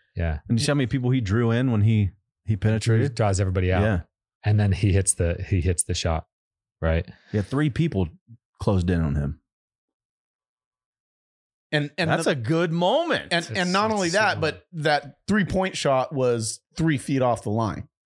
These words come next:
Speaker 1: Oh, way out.
Speaker 3: Yeah, it
Speaker 1: Yeah.
Speaker 3: was way out, right?
Speaker 1: But he
Speaker 3: So
Speaker 1: was uncontested. There was no one even really around.
Speaker 3: Yeah.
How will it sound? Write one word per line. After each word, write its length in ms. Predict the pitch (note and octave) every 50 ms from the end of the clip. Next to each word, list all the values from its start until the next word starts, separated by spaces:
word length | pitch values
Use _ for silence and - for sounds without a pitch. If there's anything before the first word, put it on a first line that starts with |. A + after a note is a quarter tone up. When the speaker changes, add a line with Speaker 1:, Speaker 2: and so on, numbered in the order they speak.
| _ _ _ -
Speaker 1:
Oh, 100 | - G#2
way 240 | G#2+ D#2 E2+ G#2 A2+
out. 200 | F2 D2 C#2+ - _ _ _ -
Speaker 3:
Yeah, 160 | C#3+ C#3 A#2
it 60 | G2+ -
Speaker 1:
Yeah. 40 | F3+
Speaker 3:
was 200 | F3 D3+ A2+ G#2+
way 240 | B2+ C3+ C3 B2+ A#2+
out, 180 | A2+ D2+ - - -
right? 320 | G#2 G#2 G#2+ A2+ G#2+ - -
Speaker 1:
But 100 | C3+ C3
he 60 | C#3
Speaker 3:
So 60 | D3
Speaker 1:
was 120 | C#3 B2+ A2+
uncontested. 680 | C3+ C3+ A#2+ - C#3 - C3+ A#2 G#2 - - A2+ G#2
There 100 | G2+ G#2+
was 120 | G2+ F#2+ F2+
no 120 | G#2+ G#2+
one 100 | G#2 G2+
even 180 | G2 F2+ F2 F2
really 200 | F2 F2 E2+ D#2+
around. 160 | D#2+ D#2+ F2
Speaker 3:
Yeah. 160 | F#2 D#2+ D#2